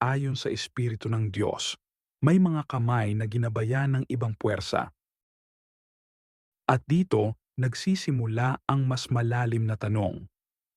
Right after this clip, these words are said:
Paano kung ang Antikristo ay hindi isang darating na figura,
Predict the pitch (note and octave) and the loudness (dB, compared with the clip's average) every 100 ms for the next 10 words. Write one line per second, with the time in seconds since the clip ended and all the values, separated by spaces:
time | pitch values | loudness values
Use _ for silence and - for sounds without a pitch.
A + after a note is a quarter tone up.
0 | _ _ D#3+ - D#3 G3 G3+ F#3 - D3 | _ _ 2 4 4 4 4 2 0 -2
1 | - C#3+ D3+ C#3 C3+ - - B2 B2+ - | 2 0 2 0 0 -2 -6 -4 -4 -2
2 | B2+ A#2+ - B2+ A#2+ A#2+ A2 E3 F#3+ - | -2 0 0 -2 0 0 0 0 0 -2
3 | - C#3+ A#2+ B2 B2 A#2 B2 A#2+ A2+ - | -2 -2 0 0 0 -2 -2 -2 -2 -4
4 | G#2+ B2+ C3 G#2+ B1 | -2 0 2 0 -2